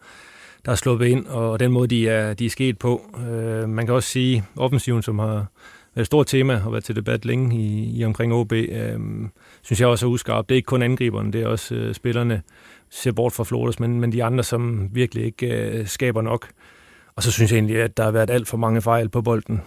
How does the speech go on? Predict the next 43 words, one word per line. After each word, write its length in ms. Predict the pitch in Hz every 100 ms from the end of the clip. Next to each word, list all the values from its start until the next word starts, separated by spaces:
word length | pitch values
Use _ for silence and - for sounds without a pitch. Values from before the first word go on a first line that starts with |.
| - 117
Øh, 300 | 113 110 110
de 120 | 110
har 140 | 110 104
spillet 320 | - - 113 107
for 80 |
langsomt 460 | 110 131 131 120 107
og 100 | 110
omstændigt, 580 | 107 - 139 123 110 -
og, 140 | 113 107
og 200 | 107 104
de 60 |
kommer 260 | 107 123 107
ikke 120 | 107
nogen 140 | 113
vegne. 340 | 110 113 123 101
Så, 400 | - 113 107 101
øhm, 320 | 101 107 104 - - - - -
det 60 | 139
er 40 |
lidt 140 | 143 143
af 80 |
det, 140 | 135 143
som 200 | 131 120
jeg, 120 | 113
jeg 80 | 120
har 60 |
lagt 140 | 120 107
mærke 240 | 113 123
til, 220 | 120 113
og 80 | 113
som, 280 | 113 110 107
som 160 | 113 113
jeg 80 |
vurderer 400 | 110 107 127 113
er 60 | 107
en, 260 | 107 107 87
en 80 | 117
årsag 280 | 113 110 110
til, 140 | -
øh, 260 | 113 107 107 107
den 120 | 117
ringe 160 | 110 113
pointhøst. 400 | 117 113 113 -